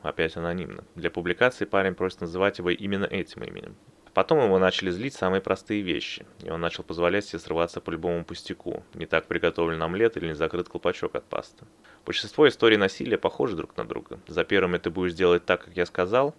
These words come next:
очень скоро следует обесценивание, унижение, тотальный контроль и неуправляемая вспышка гнева.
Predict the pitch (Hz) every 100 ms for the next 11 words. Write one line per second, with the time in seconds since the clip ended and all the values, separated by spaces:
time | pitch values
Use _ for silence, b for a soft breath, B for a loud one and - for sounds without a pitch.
0 | - 87 - 87 - 117 101 98 95 95
1 | - - - 85 85 - 131 95 73 76
2 | 82 82 80 113 87 - 76 85 85 80
3 | 82 85 110 110 90 80 80 80 92 92
4 | 92 - 95 - 92 95 -